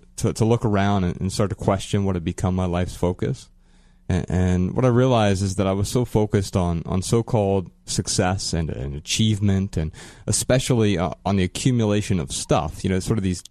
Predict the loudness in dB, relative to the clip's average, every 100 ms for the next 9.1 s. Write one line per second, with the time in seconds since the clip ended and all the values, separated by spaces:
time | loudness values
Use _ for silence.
0 | -4 -2 -2 -10 _ -2 0 2 0 -4
1 | -2 -4 -4 -4 -6 -4 -4 -4 -4 -6
2 | -2 -2 0 -4 -8 -14 -20 -20 -20 -20
3 | -2 -2 0 0 2 2 2 0 0 2
4 | 0 -2 -12 -20 _ _ _ -2 0 0
5 | 0 0 -2 -2 0 0 -2 -2 -4 0
6 | 0 -2 -2 -2 -2 0 0 0 -2 -2
7 | 0 0 0 2 2 2 0 -2 0 -2
8 | -2 -4 -4 -4 0 0 0 -2 -4 -6